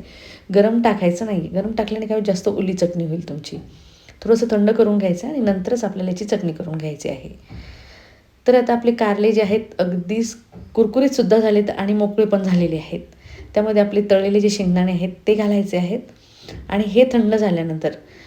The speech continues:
आपल्याला यामध्ये घालायचे लसण पाकळ्या. मी लसण पाकळ्या चांगल्या वीस ते पंचवीस घेतलेल्या आहे, त्याने काय होईल, तुमच्या चटणीला चांगली खमंग चव येईल. हे घालायचं आहे आपल्याला, छोट्या मिक्सरच्या भांड्यामध्ये टाकायचं आहे याची आपल्याला चटणी करून घेण्यासाठी.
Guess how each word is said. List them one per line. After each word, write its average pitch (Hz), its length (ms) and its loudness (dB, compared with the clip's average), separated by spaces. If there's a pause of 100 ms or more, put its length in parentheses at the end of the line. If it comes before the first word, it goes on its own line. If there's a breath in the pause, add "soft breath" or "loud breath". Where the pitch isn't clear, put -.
(120)
आपल्याला 190 280 0
यामध्ये 190 300 0
घालायचे 180 400 0
लसण 196 320 -4
पाकळ्या. 180 280 -4
मी 226 140 0
लसण 226 260 0
पाकळ्या 240 300 -4
चांगल्या 226 280 -2
वीस 208 240 -2
ते 220 60 -2
पंचवीस 185 400 -2
घेतलेल्या 156 340 -6
आहे, 156 100 -14 (440 loud breath)
त्याने 247 220 4
काय 294 140 2
होईल, 262 220 0
तुमच्या 247 220 0
चटणीला 214 340 0
चांगली 202 340 0
खमंग 214 380 0
चव 202 240 2
येईल. 135 180 -4 (1500 loud breath)
हे 233 80 6
घालायचं 247 400 8
आहे 247 60 8
आपल्याला, 233 420 4 (100)
छोट्या 208 200 4
मिक्सरच्या 202 400 0
भांड्यामध्ये 190 420 2
टाकायचं 190 440 0
आहे 175 220 -2 (480 loud breath)
याची 202 160 4
आपल्याला 220 220 4
चटणी 208 320 0
करून 190 260 4
घेण्यासाठी. 160 520 -2